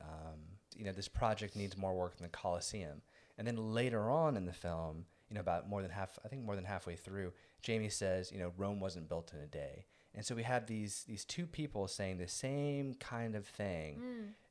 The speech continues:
Speaker 1: And it just shows you how connected they are, that they're the same type of person, even though they're so different.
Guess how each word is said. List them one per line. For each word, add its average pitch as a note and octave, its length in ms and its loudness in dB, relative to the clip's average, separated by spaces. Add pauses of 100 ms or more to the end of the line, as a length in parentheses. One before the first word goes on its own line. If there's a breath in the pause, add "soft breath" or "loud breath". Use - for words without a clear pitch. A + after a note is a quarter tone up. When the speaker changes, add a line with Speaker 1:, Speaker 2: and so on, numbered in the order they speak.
Speaker 1:
And G#2+ 100 0
it G3 80 -2
just A2+ 140 -2
shows B2 320 2
you G#2 140 -2
how G#2 220 0
connected G2 480 -2
they D2 120 -4
are, C#2+ 160 -2
that D2 200 -4
they're E2 100 -2
the D#2+ 100 -2
same F2 260 -4
type - 220 -10
of - 140 -14
person, F2+ 340 -4
even D#2+ 140 -6
though D2+ 80 -4
they're C#2+ 140 -6
so D2+ 160 -6
different. C#2+ 380 -10